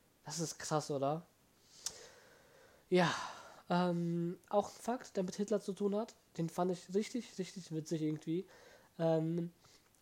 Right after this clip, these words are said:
als die Nazis ja hier Frankreich erobert haben, ähm, hat, äh,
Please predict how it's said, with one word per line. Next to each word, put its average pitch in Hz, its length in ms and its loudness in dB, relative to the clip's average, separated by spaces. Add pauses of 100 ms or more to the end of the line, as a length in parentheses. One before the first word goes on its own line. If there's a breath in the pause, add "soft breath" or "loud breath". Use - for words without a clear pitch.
als 160 320 -2
die 160 300 -2
Nazis 180 460 0
ja 160 220 6
hier 160 220 0
Frankreich 175 460 -4
erobert 170 440 0
haben, 175 320 0 (1000)
ähm, 156 520 4
hat, - 340 -2 (760 loud breath)
äh, 151 520 -2